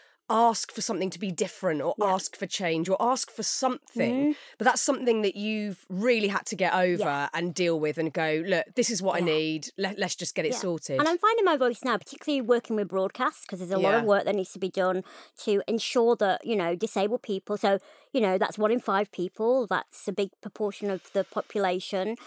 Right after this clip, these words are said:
Speaker 2: you know, and disability doesn't just look like me, i e physically disabled, and that needs to be represented on screen, behind screen, and that needs to be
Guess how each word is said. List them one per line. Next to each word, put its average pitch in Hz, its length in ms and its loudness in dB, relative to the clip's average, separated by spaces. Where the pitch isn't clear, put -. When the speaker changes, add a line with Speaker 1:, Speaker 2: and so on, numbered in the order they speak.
Speaker 2:
you 202 60 0
know, 202 180 4
and 208 180 0
disability 214 560 -2
doesn't 202 260 -6
just - 220 -10
look - 280 -4
like 190 380 -2
me, 196 600 2
i 196 100 0
e 190 200 -2
physically 202 420 -6
disabled, 180 540 -2
and 196 200 2
that 240 140 2
needs 214 220 -2
to 202 80 -8
be 196 80 0
represented 196 800 -2
on 202 220 4
screen, 240 440 0
behind 190 440 0
screen, 196 440 -2
and 170 180 -2
that 190 80 -2
needs 190 180 -4
to - 60 -8
be 196 240 0